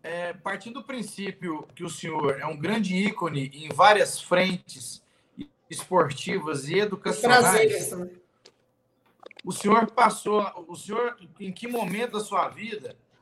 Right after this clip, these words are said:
Speaker 1: o senhor iniciou o handball? Esporte esse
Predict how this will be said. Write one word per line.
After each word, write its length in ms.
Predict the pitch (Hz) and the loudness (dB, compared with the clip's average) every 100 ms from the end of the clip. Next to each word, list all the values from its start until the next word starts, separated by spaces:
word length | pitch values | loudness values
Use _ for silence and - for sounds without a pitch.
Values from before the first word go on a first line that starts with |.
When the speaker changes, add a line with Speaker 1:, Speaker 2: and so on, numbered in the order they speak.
| _ _ _ | _ _ _
Speaker 1:
o 80 | 147 | -18
senhor 400 | 143 196 208 208 | -6 0 0 0
iniciou 920 | 196 196 214 208 - 185 196 202 147 - _ _ _ _ | -2 -2 -2 -4 -6 0 2 2 -2 -10 _ _ _ _
o 140 | 165 165 | -8 -4
handball? 800 | 175 190 170 143 190 190 - - _ _ _ _ _ _ _ _ _ - | -2 -4 -4 0 4 4 0 -10 _ _ _ _ _ _ _ _ _ -14
Esporte 760 | - - 208 233 226 - 202 | -12 -10 2 4 4 0 -6
esse 560 | 180 208 214 - - | 0 4 4 2 -20